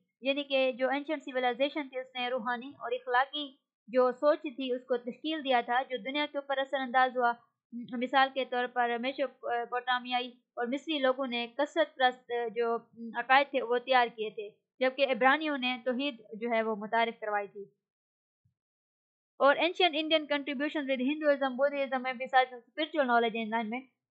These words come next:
तो कदीम भारत ने Hinduism और Buddhism में रूहानी इल्म और रोशन ख्याली के ऊपर, enlightenment के ऊपर जोर दिया था।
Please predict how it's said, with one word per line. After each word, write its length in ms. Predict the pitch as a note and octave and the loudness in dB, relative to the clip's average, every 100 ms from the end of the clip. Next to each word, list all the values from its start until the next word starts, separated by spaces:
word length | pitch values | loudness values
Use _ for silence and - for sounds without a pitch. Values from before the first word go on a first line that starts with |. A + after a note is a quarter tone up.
| _ _ _ _ - | _ _ _ _ -20
तो 400 | A3+ - A#3+ C4 | -20 -14 0 0
कदीम 380 | B3+ C4 D#4 F#4+ | 2 0 -2 2
भारत 360 | C#4 C#4+ D#4+ - | 8 8 8 4
ने 220 | C4 C4 | 0 2
Hinduism 580 | B3 C#4 D#4+ D#4+ D#4 D4+ | 0 0 0 2 0 0
और 160 | B3+ B3 | 0 0
Buddhism 520 | C4 D4+ C#4 C4 B3 | 0 0 0 -2 -2
में 140 | A#3 | 0
रूहानी 400 | A#3+ G#3 C4 D4 | -2 0 -2 -2
इल्म 260 | C#4 C#4+ B3+ | -4 -6 -4
और 140 | A#3+ | -2
रोशन 260 | A3+ C4 D4+ | 2 2 0
ख्याली 360 | C4+ - A#3 A#3 | -6 -2 0 0
के 160 | A#3 | -4
ऊपर, 160 | A3 A3+ | -2 -4
enlightenment 560 | A3 A#3 A#3+ A#3+ A3 | -4 -2 -2 -2 -8
के 60 | A3+ | -10
ऊपर 200 | A3+ A3 | -8 -6
जोर 200 | A3+ A#3+ | -2 -2
दिया 220 | G3+ G#3+ | -2 -8
था। 280 | G3+ G#3 _ | -8 -12 _